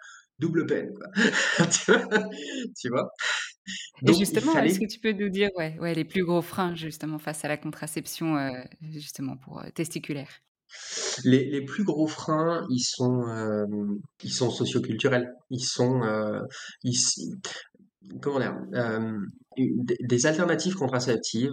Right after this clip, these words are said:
Speaker 1: ou, euh, repenser le, le script contraceptif, le pattern, on va dire, général, faire éclater la norme contraceptive et tout ça,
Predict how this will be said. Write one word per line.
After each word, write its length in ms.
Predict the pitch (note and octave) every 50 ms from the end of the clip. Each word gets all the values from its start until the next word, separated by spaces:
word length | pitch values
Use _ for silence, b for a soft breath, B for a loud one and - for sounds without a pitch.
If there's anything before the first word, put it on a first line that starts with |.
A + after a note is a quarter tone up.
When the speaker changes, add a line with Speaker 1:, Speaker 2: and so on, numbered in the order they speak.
| B2+ - -
Speaker 1:
ou, 200 | A#2 A2+ A2 A2
euh, 180 | G#2+ G#2+ G#2+
repenser 600 | G#2+ A2 C#3 C#3+ - D3 C#3+ C3 - - - D3
le, 220 | C#3+ C3 A2 A2 A2
le 160 | A2+ A2 A#2
script 400 | A#2 - - - D#3+ D#3+ - F#2
contraceptif, 680 | - - A2+ - - A#2+ - B2 A2 - - B2+ B2 B2+
le 100 | A#2 G2
pattern, 440 | - C3 A#2+ B2 - B2 A2+ A#2 B2 A#2+
on 100 | A2 G2+
va 100 | G#2+ G#2
dire, 180 | G2 A2 G#2+ G#2
général, 500 | - A#2 A2+ A2 A2 G#2+ G#2+ G#2+ A2 A2
faire 280 | - - A2 G#2 G#2+ G#2+
éclater 380 | - B2 B2+ B2 A#2+ A2+ - B2
la 120 | A#2 G#2+
norme 420 | G#2+ G#2+ A2 G#2+ G#2+ G#2+ G#2 G#2 G#2+
contraceptive 580 | - - - - - F#2+ - A2 G2+ - A2 G#2+
et 40 | G#2
tout 100 | - -
ça, 240 | - - A#2 B2